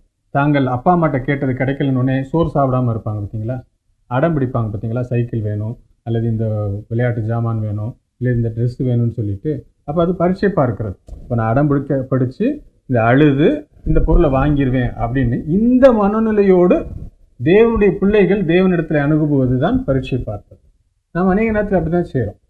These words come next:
பரிசுத்தமான வாழ்க்கை, பைபிள் படிக்க, ஜெபம் பண்ண, கடவுளுடைய சமூகத்திற்கு வர, தேவன் சொன்னபடி வாழ்றதுல இருந்து கொஞ்சம் விலகுவோம். என்னன்னா, "நான் கேட்டது கிடைக்கல, நான் கேட்டதுதான் கிடைக்கலல்ல, உன்னை எதுக்கு நான் தேடணும்?" அப்படிப்பட்ட மனநிலையோடு இன்று நாம் இருப்போமானால்,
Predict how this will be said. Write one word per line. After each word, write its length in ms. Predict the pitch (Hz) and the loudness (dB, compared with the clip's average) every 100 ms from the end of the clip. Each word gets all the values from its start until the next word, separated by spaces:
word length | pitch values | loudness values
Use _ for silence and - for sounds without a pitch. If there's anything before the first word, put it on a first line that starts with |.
| _ _ _ - | _ _ _ -4
பரிசுத்தமான 600 | 143 - 156 151 156 175 | -4 -2 0 2 2 2
வாழ்க்கை, 580 | 135 127 127 147 180 - - _ - | 2 0 0 0 -2 -4 -16 _ -2
பைபிள் 280 | 123 143 139 | 0 2 0
படிக்க, 360 | 139 127 139 | -2 -2 -2
ஜெபம் 340 | 139 127 139 135 | -2 0 0 0
பண்ண, 500 | 127 123 135 156 - _ _ _ | 0 0 0 -4 -12 _ _ _
கடவுளுடைய 440 | 139 143 139 135 | 2 2 4 2
சமூகத்திற்கு 560 | 135 135 131 131 117 123 | 0 0 0 -2 -4 -2
வர, 360 | 120 135 165 - _ _ - | 0 0 -2 -12 _ _ -4
தேவன் 240 | 127 151 147 | 0 2 2
சொன்னபடி 400 | 147 143 135 139 | -2 -2 -2 0
வாழ்றதுல 460 | 123 135 120 113 | 0 0 0 -2
இருந்து 280 | 107 117 185 | -2 -2 -2
கொஞ்சம் 300 | 254 185 180 | 2 4 4
விலகுவோம். 380 | 151 180 156 120 - | 4 2 0 -4 -2
என்னன்னா, 260 | 160 196 | 0 2
"நான் 300 | 180 214 165 | 0 -2 -2
கேட்டது 320 | 170 202 196 | 0 0 0
கிடைக்கல, 460 | 165 147 143 135 127 | 0 -2 -2 -4 -4
நான் 520 | - 160 185 180 170 - | -4 -2 0 0 -2 -2
கேட்டதுதான் 400 | 190 196 185 196 | -2 0 0 0
கிடைக்கலல்ல, 480 | 170 165 165 143 175 | 0 -2 0 0 0
உன்னை 240 | 165 156 | 0 2
எதுக்கு 200 | 151 160 | 0 0
நான் 160 | 156 117 | -4 -2
தேடணும்?" 420 | 127 117 107 110 _ _ - | 0 0 -2 -8 _ _ -12
அப்படிப்பட்ட 680 | - 165 - 254 254 180 156 | -8 -4 0 0 0 0 0
மனநிலையோடு 760 | 135 147 156 156 151 151 196 | 0 2 2 2 2 2 2
இன்று 180 | 190 135 | 2 0
நாம் 200 | 123 113 | 0 0
இருப்போமானால், 720 | 117 127 139 117 101 101 104 | -2 -2 -2 -4 -4 -6 -10